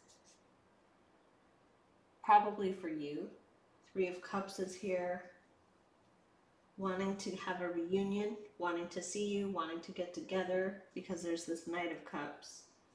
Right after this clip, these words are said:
Your energy, I feel, is Queen of Wands, King of Wands. This could be a creative match, a creative partnership,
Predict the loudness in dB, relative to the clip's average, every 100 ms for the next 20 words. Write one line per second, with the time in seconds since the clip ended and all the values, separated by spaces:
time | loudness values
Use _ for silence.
0 | -20 -20 -20 -20 -20 -20 -20 -20 -20 -20
1 | -20 -20 -20 _ _ -4 4 6 8 8
2 | 10 8 8 6 0 0 2 4 4 2
3 | -2 -8 -20 -20 -2 -2 -2 -4 -4 -2
4 | 2 2 4 0 -4 -12 -8 -4 -4 -4
5 | -4 -6 -6 -6 -6 -2 2 6 6 4
6 | 2 4 6 4 2 0 2 2 0 -4
7 | -12 -14 -18 -20 -20 -20 -20 -20 _ -20
8 | -20 -16 -10 -2 0 2 2 2 0 2
9 | 2 0 -2 2 2